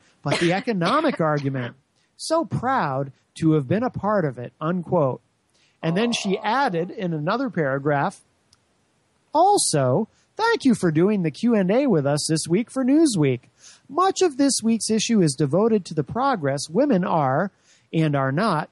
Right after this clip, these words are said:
making – including a fantastic interview with President Dilma Rousseff.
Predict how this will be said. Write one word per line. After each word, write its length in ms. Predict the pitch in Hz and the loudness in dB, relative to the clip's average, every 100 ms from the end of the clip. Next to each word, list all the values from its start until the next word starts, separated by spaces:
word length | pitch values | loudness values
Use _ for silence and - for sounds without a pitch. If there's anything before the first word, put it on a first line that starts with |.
| _ | _
making – 640 | 165 214 262 135 120 120 - _ _ | -2 0 0 -4 -8 -10 -16 _ _
including 560 | 262 269 370 370 226 | -8 -2 0 2 2
a 100 | 175 | 2
fantastic 960 | 147 233 190 175 175 269 262 220 214 165 | -2 -4 -6 -8 -6 -2 -2 -2 -6 -2
interview 580 | 185 165 156 135 131 117 - _ | 0 2 0 2 0 -2 -8 _
with 220 | 151 143 | -4 -4
President 580 | - 196 202 202 196 170 | -2 -2 0 -2 -4 -6
Dilma 540 | 131 180 220 226 220 202 _ _ - | 0 0 2 0 -2 -4 _ _ -6
Rousseff. 760 | 135 226 208 147 120 104 110 | 0 2 2 0 -2 -6 -14